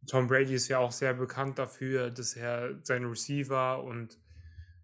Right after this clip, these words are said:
ähm, wie sie Routen laufen, einfach sehr gut kannte und wusste, okay, bei dieser Coverage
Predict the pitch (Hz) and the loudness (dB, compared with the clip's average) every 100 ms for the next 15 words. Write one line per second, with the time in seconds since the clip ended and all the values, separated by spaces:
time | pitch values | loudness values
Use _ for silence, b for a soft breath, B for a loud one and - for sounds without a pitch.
0 | - - 120 113 113 107 135 131 127 120 | -14 -6 -4 -4 -6 -2 2 2 4 2
1 | 143 147 135 127 120 131 120 123 120 135 | 0 -2 0 0 0 -4 -6 -6 -4 2
2 | 131 127 127 127 131 143 151 147 139 127 | 2 2 -4 -6 -4 -4 -2 -2 0 0
3 | 120 139 143 - 139 143 b b b 107 | 0 2 2 0 -2 -2 b b b -4
4 | 139 147 131 123 147 143 127 135 127 131 | 0 2 2 0 0 -2 -2 -2 -2 -2
5 | 127 - | -4 -6